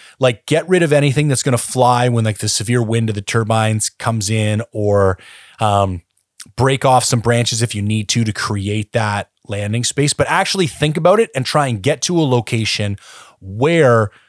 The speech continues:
you could get picked up. I-, in forestry, lots of times we would get dropped off in the morning by a helicopter at a helipad, and then I would, like, mark a spot on a map and say, "I'm gonna be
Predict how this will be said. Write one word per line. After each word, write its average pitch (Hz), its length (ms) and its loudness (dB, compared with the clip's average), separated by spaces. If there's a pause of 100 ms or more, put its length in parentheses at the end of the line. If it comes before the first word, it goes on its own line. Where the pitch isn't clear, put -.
(120)
you 120 160 0
could 113 140 -6
get 117 180 0
picked - 240 -2
up. 98 180 0 (560)
I-, 175 140 -12
in 156 100 2
forestry, 175 640 2
lots 147 320 2
of 127 80 -8
times 135 280 0
we 131 40 0
would 135 100 0
get 123 140 0
dropped 127 340 0
off 123 160 2
in 120 40 -4
the 117 80 -2
morning 120 260 0
by 117 120 2
a 113 40 -2
helicopter 117 460 -2
at 98 80 -6
a - 20 -6
helipad, 135 580 0
and 123 120 0
then 131 80 2
I 127 80 4
would, 127 160 0
like, 107 240 -4 (200)
mark 131 280 2
a 131 60 -2
spot 131 260 2
on 117 80 -2
a 113 40 -2
map 143 320 0
and - 80 -8
say, 131 160 -2
"I'm 143 140 0
gonna 170 160 2
be 156 140 -4